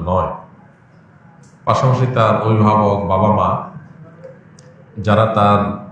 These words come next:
আমল ইবাদত নিয়ে এমনিতে অরিড এবং পেরেশান থাকেন,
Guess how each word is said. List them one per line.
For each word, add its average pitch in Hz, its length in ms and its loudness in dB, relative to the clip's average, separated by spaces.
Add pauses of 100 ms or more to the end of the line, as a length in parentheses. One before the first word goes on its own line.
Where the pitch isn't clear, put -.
(440)
আমল 123 340 2
ইবাদত 107 420 0
নিয়ে 95 460 -4 (1400)
এমনিতে 117 440 2
অরিড 107 600 2
এবং 101 300 -2
পেরেশান 104 440 0
থাকেন, 92 320 -2